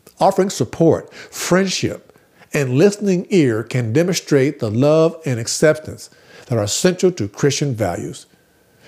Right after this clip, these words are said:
creating an environment where individuals may feel more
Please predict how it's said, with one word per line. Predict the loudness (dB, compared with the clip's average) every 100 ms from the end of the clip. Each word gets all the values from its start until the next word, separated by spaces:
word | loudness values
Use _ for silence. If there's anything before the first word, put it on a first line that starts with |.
| 0
creating | 4 6 4
an | 2
environment | 2 0 0 0 2 0 0
where | 0
individuals | 2 2 2 2
may | 0
feel | 0 2 4 4
more | 4 4 4 2